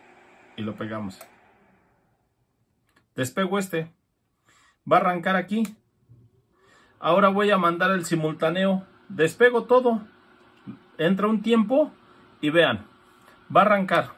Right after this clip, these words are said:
Ya arrancó. Pero fue con este. Ahora, ¿qué voy a hacer para apagar todo? Yo agarro, hago esto, hago esto y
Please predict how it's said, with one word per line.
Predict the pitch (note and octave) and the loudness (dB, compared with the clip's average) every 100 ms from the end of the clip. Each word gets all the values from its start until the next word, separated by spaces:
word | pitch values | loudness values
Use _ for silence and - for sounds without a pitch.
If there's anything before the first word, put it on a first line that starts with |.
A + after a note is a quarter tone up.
| _ _ _ _ | _ _ _ _
Ya | C#3+ | 0
arrancó. | F3+ F#3 E3 G3+ G3 - - _ - | 0 0 0 -2 -2 -12 -20 _ -2
Pero | B2 A#2+ | 0 2
fue | D3+ | 2
con | E3 G#3+ A3+ | 2 0 0
este. | A#3+ - F3 D#3+ _ _ _ _ _ | -2 -4 -8 -8 _ _ _ _ _
Ahora, | B2+ D#3+ G3 A3 - _ _ | 2 4 4 2 -4 _ _
¿qué | G#3+ | -4
voy | A3 A#3 | -2 0
a | G#3+ | -2
hacer | A#3 A3+ G3 | -2 -4 -4
para | G3+ | -4
apagar | E3+ E3+ E3+ F#3+ F#3+ | -4 -4 -4 -4 -4
todo? | A3 G#3+ G3+ F#3+ - _ _ _ _ - - - - | -6 -4 -4 -8 -16 _ _ _ _ -20 -20 -20 -8
Yo | D3+ | -4
agarro, | E3+ F3+ G3 A#3+ - - | 0 0 -2 -6 -8 -12
hago | C3+ D3+ | -8 -6
esto, | E3+ B3 D4+ - _ _ _ _ | -6 -4 -4 -6 _ _ _ _
hago | C#3+ E3 F#3+ | -8 -4 -4
esto | - C4+ D4 - - _ - | -4 -4 -4 -12 -20 _ -4
y | G#3 C4 | -2 -2